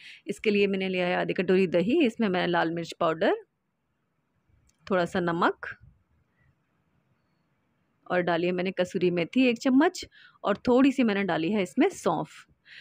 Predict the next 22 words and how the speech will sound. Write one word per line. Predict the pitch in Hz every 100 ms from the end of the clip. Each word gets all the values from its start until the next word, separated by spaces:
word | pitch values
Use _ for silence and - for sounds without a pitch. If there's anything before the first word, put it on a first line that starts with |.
| - -
अब | 180
इसको | 214 -
हमने | 254 196 233 -
अच्छे | 226 - 277
से | 254
इसमें | 269 -
मिक्स | 233 196 -
करके | 208 185 202
रख | 170
देना | 165 202
है। | 214 359
इस | - 226
मसाले | 208 202 170 196
को | 214
हम | 254
बाद | 208 170
में | 170 185
यूज़ | 190
करेंगे | - 180 180 277
जब | 285
सब्ज़ी | - 180 190
बनाएंगे। | 185 175 170 196